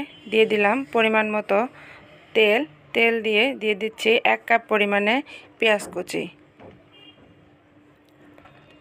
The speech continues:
পেঁয়াজটাকে হালকা একটু নেড়ে নেব। নিয়ে দিয়ে দিব ছয় থেকে সাতটা কাঁচামরিচের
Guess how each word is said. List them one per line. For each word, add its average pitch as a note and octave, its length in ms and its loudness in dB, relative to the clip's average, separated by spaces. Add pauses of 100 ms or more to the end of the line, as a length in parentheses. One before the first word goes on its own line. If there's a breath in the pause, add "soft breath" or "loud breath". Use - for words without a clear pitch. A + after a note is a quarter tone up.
(140)
পেঁয়াজটাকে B3 560 0 (160)
হালকা G#3+ 360 0
একটু G#3 220 -4 (380)
নেড়ে G#3+ 300 0
নেব। G3+ 140 -2 (840 loud breath)
নিয়ে A3 280 0 (360)
দিয়ে A3 240 2
দিব G3 160 -2 (1900)
ছয় B3 320 2
থেকে B3+ 200 0 (120)
সাতটা G#3+ 380 0 (300)
কাঁচামরিচের G#3+ 680 -2